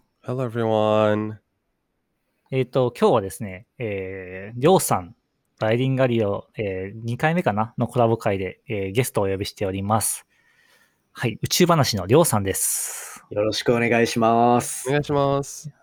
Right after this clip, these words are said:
Speaker 2: お願いします。えっと、じゃあ、まあ、えー、実はこれ、あの、前編がすでに放送、りょうさんのチャンネルで放送されていて、その後編になるので、えー、よろしければまず、えー、宇宙話の前編の方を聞いていただいて、その後また戻ってきていただけたら、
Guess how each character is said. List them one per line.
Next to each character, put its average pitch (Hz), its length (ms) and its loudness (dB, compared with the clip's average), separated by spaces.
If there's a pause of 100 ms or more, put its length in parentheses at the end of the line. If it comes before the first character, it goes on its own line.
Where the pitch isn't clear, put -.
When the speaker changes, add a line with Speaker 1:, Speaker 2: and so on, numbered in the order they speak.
(300)
Speaker 2:
お 117 80 -2
願 120 120 0
い 117 40 -4
し - 160 -10
ま 117 400 2
す。 - 400 -14 (240)
え 117 200 2
っ 113 120 -6
と、 113 220 2
じ 160 160 2
ゃ 113 240 4
あ、 92 60 -4
ま 110 420 2
あ、 - 20 -20 (400)
え 95 400 -6
ー、 - 40 -20 (120)
実 135 220 0
は - 40 4
こ 110 100 -2
れ、 98 200 -2
あ 123 80 -4
の、 107 100 0
前 165 300 2
編 185 460 2
が 160 260 4
す - 140 -6
で 127 80 2
に 98 80 -2
放 113 260 0
送、 110 400 -2
り 135 80 4
ょ 123 40 4
う - 20 -8
さ - 100 -8
ん 104 60 -6
の 98 40 -10
チ - 80 -12
ャ 107 60 -6
ン 104 40 -6
ネ 101 40 -8
ル 95 60 -10
で 98 60 -6
放 104 180 -8
送 - 160 -14
さ 92 80 -12
れ 101 80 -8
て - 80 -18
い - 20 -20
て、 - 80 -16
そ - 120 -2
の 151 60 2
後 139 200 2
編 147 120 2
に 135 220 0
な 123 100 2
る 117 100 4
の 98 100 0
で、 95 240 -4 (320)
え 123 60 0
ー、 113 40 2
よ 120 100 4
ろ 135 60 2
し - 80 -6
け 143 80 0
れ 110 60 0
ば 95 140 -4
ま 104 120 -2
ず、 92 220 -12 (120)
え 101 140 -8
ー、 - 40 -6
宇 104 60 -6
宙 156 140 0
話 139 300 2
の 95 100 -10
前 123 140 2
編 127 140 2
の 120 60 2
方 107 80 -2
を 98 60 0
聞 - 140 -6
い 101 60 -2
て 113 100 -2
い 98 60 -2
た 110 100 -2
だ 101 100 0
い 95 80 -2
て、 - 220 -10
そ - 160 -2
の 143 60 6
後 139 120 0
ま 104 100 -2
た - 80 -10
戻 101 140 0
っ 101 60 -4
て - 80 -10
き - 80 -12
て 104 160 -2
い 120 100 -6
た 101 80 -8
だ 101 120 -2
け - 120 -10
た 101 80 -4
ら、 90 160 -6